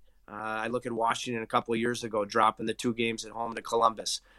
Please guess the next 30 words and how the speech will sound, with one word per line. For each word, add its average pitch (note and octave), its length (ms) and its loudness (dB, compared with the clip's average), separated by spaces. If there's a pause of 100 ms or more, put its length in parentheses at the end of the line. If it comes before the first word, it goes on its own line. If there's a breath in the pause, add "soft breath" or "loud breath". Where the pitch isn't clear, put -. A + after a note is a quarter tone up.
(160 soft breath)
going, A#2 460 6
uh, G#2+ 340 2
from A2+ 260 2
Grubauer A#2 760 12
to A#2 200 -2
Braden A2+ 380 2
Holtby, A#2+ 420 2 (240)
winning C3 280 2
in B2 60 4
overtime, A#2+ 640 2 (340)
uh, A2+ 340 -2
in B2 160 -2
Columbus. A#2+ 680 2 (440)
They C3+ 120 8
did B2 200 4 (420)
the - 80 0
same C#3+ 340 6
thing. B2+ 460 4 (240)
That C3+ 200 10
was C3+ 160 2
their C3 200 8
adversity. - 540 -6 (540 soft breath)
For D#3+ 260 10
Philadelphia D3 760 6
right B2+ 300 -2
now, A#2 280 -4 (440)
is C#3 260 -2
this - 440 2 (640)
their D3 220 12
adversity? B2 640 -2